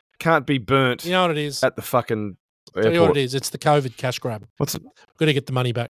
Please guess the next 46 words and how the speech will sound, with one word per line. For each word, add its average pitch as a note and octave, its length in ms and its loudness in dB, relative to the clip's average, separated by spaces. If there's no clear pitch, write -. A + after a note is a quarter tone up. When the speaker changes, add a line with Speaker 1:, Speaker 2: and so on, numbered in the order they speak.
Speaker 1:
Oh, G#2 60 0
it's - 160 -8
money D#4 220 0
raising. A#2 480 2
Speaker 2:
Yeah. A3 120 -2
Speaker 1:
Yeah, G2 140 0
it's D3+ 140 -4
Speaker 2:
It's C#4 60 0
Speaker 1:
money D#4 120 4
Speaker 2:
like C#4 100 2
speed - 80 2
Speaker 1:
raising. F#2 200 0
Speaker 2:
cameras. G#2+ 300 -8
Speaker 1:
It's - 100 -20
fucking - 340 -4
bullshit. A2 420 -2
Speaker 2:
Anyway. G3+ 260 4
Speaker 1:
<sighs> - 280 -20
That's D#3 200 2
Speaker 2:
Yeah, F3 120 4
Speaker 1:
shit. E3 80 2
Speaker 2:
it's - 80 2
not F3+ 120 4
great, D3 220 2
is C3+ 140 -4
it? C3 80 -4
Speaker 1:
That's C#3 180 4
shit. - 400 -4
Speaker 2:
Not F3 160 0
great. C3 240 0
Speaker 1:
Nah, G2+ 220 -4
that's G#2 240 -4
rubbish. G2 420 -2
Hate, A#2 180 -2
hate B2+ 240 2
that. A2+ 180 2
Fuck - 280 0
off, A2+ 300 0
Border G#2 240 0
Patrol. G#2 440 0
Shouldn't G#3 220 0
be D#3+ 60 4
borders G2 420 0
anyway. F#2+ 360 -2
Fuck - 320 -8
off. E2 340 -8